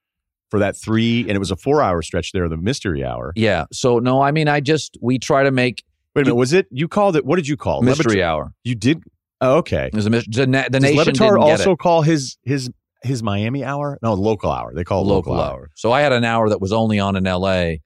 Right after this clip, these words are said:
Speaker 1: Hey, what's the deal with you guys? Are you not cool with Le Batard?
Speaker 2: I get along with him fine. It, it, it's like, it's almost like the Dan Patrick thing.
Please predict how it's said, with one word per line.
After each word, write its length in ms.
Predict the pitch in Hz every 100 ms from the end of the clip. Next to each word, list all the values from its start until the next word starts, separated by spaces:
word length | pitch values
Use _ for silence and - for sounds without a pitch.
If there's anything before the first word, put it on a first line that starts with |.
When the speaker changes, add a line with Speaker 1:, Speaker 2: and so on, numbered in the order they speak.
| _ -
Speaker 1:
Hey, 60 |
what's 180 | 185 -
the 80 | 294
deal 180 | 240 190
with 120 | 117
you 140 | 143 110
guys? 240 | 98 85
Are 40 | 117
you 100 | 202
not 200 | 240 -
cool 180 | 190
with 80 | 180
Le 140 | 165 170
Batard? 240 | 165 165 - _ _ _
Speaker 2:
I 60 | 139
get 180 | - 175
along 280 | 160 147 139
with 120 | 120
him 100 | 104
fine. 280 | - 107 92
It, 120 | 117 -
it, 140 | 120 -
it's 200 | 113 139
like, 240 | 131 - _ _ _ _ _ _ _ _ _ _ _
it's 160 | 120 131
almost 280 | 170 202 160
like 100 | 123
the 80 | 117
Dan 200 | 117 107
Patrick 320 | 107 95 -
thing. 140 | -